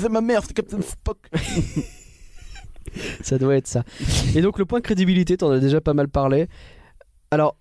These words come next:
Speaker 2: le fameux, « Oui, c'est un dessin animé, c'est pour les enfants, faut pas trop prendre les enfants, euh, le, faut pas prendre au sérieux, et cetera. »
Speaker 1: Ouh la vache, là, en, je sais qu'il y a beaucoup de gens, euh, dans mes connaissances qui disent que les Disney, ça prend les enfants pour des cons.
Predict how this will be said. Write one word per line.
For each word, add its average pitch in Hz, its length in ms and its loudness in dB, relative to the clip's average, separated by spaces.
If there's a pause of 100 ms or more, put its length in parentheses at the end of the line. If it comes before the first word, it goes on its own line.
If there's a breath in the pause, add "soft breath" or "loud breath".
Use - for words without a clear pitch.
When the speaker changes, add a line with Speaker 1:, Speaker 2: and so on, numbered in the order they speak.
(360)
Speaker 2:
le 165 140 2
fameux, « 190 380 2
Oui, 226 300 4 (140)
c'est - 140 -2
un 226 140 4
dessin 233 300 0
animé, 233 360 2
c'est 226 160 -2
pour 226 220 0
les 220 160 2
enfants, 214 360 2
faut 208 140 2
pas 214 180 2
trop 196 160 2
prendre 220 320 0
les 202 240 4
enfants, 202 460 4
euh, 196 200 2 (320)
le, 185 120 0
faut 190 160 -6
pas 208 140 0
prendre 202 240 2
au 185 60 4
sérieux, 190 320 2
et - 20 2
cetera. » 190 220 2
Speaker 1:
Ouh - 40 2
la 110 60 0
vache, 175 380 0
là, 170 340 2
en, 135 200 0 (180)
je 160 120 0
sais 240 140 0
qu'il - 80 -4
y 139 80 0
a 120 40 -10
beaucoup - 220 -6
de 151 40 -16
gens, 151 400 0
euh, 110 240 2
dans 110 100 2
mes 139 100 0
connaissances 160 380 -2
qui - 100 -8
disent 170 240 -4
que 127 100 0
les 113 120 0
Disney, 131 320 -2
ça 131 160 -2
prend - 180 -2
les 117 160 2
enfants 131 220 -2
pour 127 180 -2
des 113 100 -2
cons. 120 200 -8